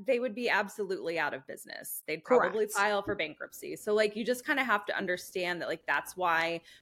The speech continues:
Speaker 1: the risk is allocated the way it is, is
Speaker 2: Yeah.
Speaker 1: because if it wasn't, small business owners would never do it. Your wedding
Speaker 2: Totally.
Speaker 1: vendors would never agree to do what they're doing.
Speaker 2: Absolutely. Absolutely. And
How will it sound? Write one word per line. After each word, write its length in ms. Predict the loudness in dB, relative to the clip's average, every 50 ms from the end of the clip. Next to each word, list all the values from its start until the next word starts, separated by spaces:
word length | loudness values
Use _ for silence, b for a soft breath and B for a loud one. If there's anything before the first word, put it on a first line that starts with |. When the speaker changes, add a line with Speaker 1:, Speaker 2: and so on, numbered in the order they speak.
| _ _
Speaker 1:
the 120 | -4 -2 0
risk 360 | 2 2 0 0 -2 -4 -4
is 100 | -4 -2
allocated 680 | -2 0 0 0 0 -2 -2 -2 -2 0 2 2 0 0
the 100 | 0 2
way 240 | 2 4 4 4 2
it 100 | 2 2
is, 540 | 4 4 6 6 4 4 2 0 -4 -6 -2 2
is 140 | 4 6 6
Speaker 2:
Yeah. 60 | 6
Speaker 1:
because 300 | 6 4 2 0 0 -2
if 160 | -2 -2 -2
it 120 | -2 -4 -4
wasn't, 720 | -4 -2 2 4 4 4 4 2 2 2 0 0 -2 -6 -8
small 280 | -8 -4 -2 -2 0
business 360 | 0 0 -2 -2 -4 -8 -6 -6
owners 280 | -4 -4 -4 -6 -6
would 120 | -8 -6 -6
never 220 | -6 -6 -6 -8 -8
do 200 | -8 -8 -6 -6
it. 100 | -8 -8 _ _ _ _ _ _ _
Your 180 | -6 -2 -2 2
wedding 240 | 4 6 6 8 6
Speaker 2:
Totally. 80 | 6 4
Speaker 1:
vendors 300 | 2 0 0 -2 -2 -2
would 120 | -2 0
never 280 | 2 2 2 2 0 -2
agree 260 | -2 -4 -6 -8 -8
to 100 | -8 -10
do 360 | -10 -8 -8 -6 -6 -6 -6 -6
what 140 | -6 -6 -4
they're 120 | -4 -4 -6
doing. 380 | -6 -6 -4 -4 -4 -6 -8 -12 _ _ _ -20 -20 _ -2
Speaker 2:
Absolutely. 720 | 0 0 0 0 0 0 2 2 0 0 -2 -2 -4 -6 -4
Absolutely. 520 | -6 -4 -2 0 0 2 2 2 2 0 0 0
And 380 | 0 2 2 0 -2 -6 b